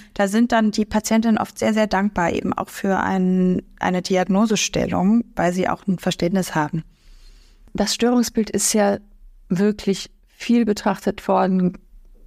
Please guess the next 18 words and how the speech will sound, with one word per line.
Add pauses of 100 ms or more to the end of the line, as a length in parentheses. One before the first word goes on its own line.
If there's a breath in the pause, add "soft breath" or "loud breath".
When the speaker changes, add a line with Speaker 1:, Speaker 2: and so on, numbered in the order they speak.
(440)
Speaker 2:
wir
finden
dazu
Beiträge
und
Berichte
in
der
Presse. (600 soft breath)
Und
das
heißt,
da
ist
so
eine
Aufmerksamkeit
da,